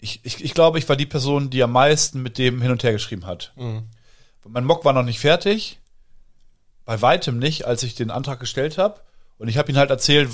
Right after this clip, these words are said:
Speaker 1: wie es aussehen wird und er konnte es schon erahnen und dann meinte ich halt von hinten offen, „Wichtig ist, ich brauch hinten eine Wand.“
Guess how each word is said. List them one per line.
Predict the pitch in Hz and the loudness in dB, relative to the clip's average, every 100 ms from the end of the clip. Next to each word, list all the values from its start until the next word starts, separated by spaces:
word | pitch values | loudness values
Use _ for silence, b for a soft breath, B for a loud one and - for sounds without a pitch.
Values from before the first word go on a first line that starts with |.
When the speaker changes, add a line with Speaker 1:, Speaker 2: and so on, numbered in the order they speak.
| - | -8
Speaker 1:
wie | 117 120 | -10 -4
es | 120 | -2
aussehen | 110 139 - 117 110 | 2 2 2 -2 2
wird | 151 160 | 4 4
und | 127 | 2
er | |
konnte | 113 135 123 | 0 -2 -4
es | |
schon | 107 117 | -6 -4
erahnen | 90 78 135 139 135 | -2 2 4 6 4
und | 117 110 | 0 -4
dann | 104 | 0
meinte | 113 120 | 0 0
ich | - | -4
halt | 117 | -4
von | - | -2
hinten | 104 113 | -6 -4
offen, | 120 - 123 | -6 -4 0
„Wichtig | 131 - - 143 | 0 0 -2 -4
ist, | 131 - | -2 -4
ich | 120 | 2
brauch | 127 127 | 2 4
hinten | - 123 | 0 -2
eine | 120 | 2
Wand.“ | 117 107 | 2 2